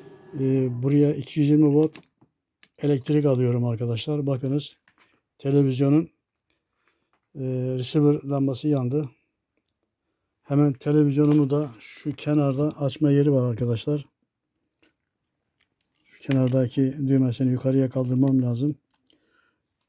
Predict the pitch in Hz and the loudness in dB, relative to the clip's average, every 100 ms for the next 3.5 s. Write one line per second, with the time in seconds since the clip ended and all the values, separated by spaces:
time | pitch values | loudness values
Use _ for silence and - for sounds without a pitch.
0 | _ 135 127 135 135 135 131 127 131 127 | _ -4 0 0 0 -2 -2 -4 -2 -2
1 | 127 135 131 131 135 120 113 147 - _ | 0 0 0 0 0 -2 -4 -6 -8 _
2 | _ _ - _ _ _ - 143 143 113 | _ _ -20 _ _ _ -4 0 0 0
3 | 151 143 151 139 156 | -2 0 2 0 -2